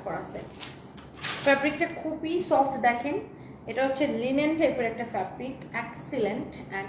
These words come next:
এটার বডি কত, লেন্থ কত? মেজারমেন্ট টেপ নাও।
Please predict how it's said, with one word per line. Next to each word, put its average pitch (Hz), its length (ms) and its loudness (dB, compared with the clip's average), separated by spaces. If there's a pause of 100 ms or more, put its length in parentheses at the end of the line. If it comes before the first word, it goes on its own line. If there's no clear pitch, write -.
(140)
এটার 269 340 -6 (440)
বডি 240 340 4
কত, 311 160 -2
লেন্থ 262 380 -2
কত? - 280 -4 (1700)
মেজারমেন্ট 302 480 2
টেপ 233 200 -2
নাও। 190 100 -6